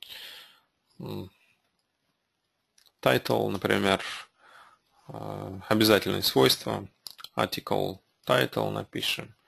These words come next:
э, text напишем, article text. Ну тут, э, я пишу все, что угодно, я, э, просто пишу так, чтобы это, м, эти свойства, э, не были пустыми.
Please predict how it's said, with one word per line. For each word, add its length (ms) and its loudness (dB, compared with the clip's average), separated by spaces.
э, 40 -12
text 540 -6
напишем, 600 -8
article 460 -10
text. 540 -6
Ну 100 0
тут, 480 0
э, 480 2
я 140 6
пишу 340 0
все, 200 0
что 180 4
угодно, 320 4
я, 180 -2
э, 320 -8
просто 520 2
пишу 260 0
так, 200 4
чтобы 320 2
это, 360 0
м, 360 -10
эти 200 4
свойства, 480 6
э, 380 -2
не 140 4
были 180 4
пустыми. 520 2